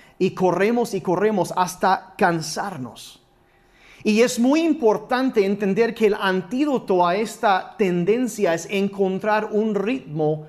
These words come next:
sustentable, algo que podemos sostener a largo plazo. Él se sobrecansó y hay que entender que no debemos esperar y no debes esperar hasta que estés cayéndote de cansancio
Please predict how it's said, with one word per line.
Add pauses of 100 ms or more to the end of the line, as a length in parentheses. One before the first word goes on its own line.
(160)
sustentable, (560)
algo
que
podemos
sostener
a
largo
plazo.
Él
se
sobrecansó (320)
y
hay
que
entender
que
no
debemos
esperar
y
no
debes
esperar (180)
hasta
que
estés
cayéndote
de
cansancio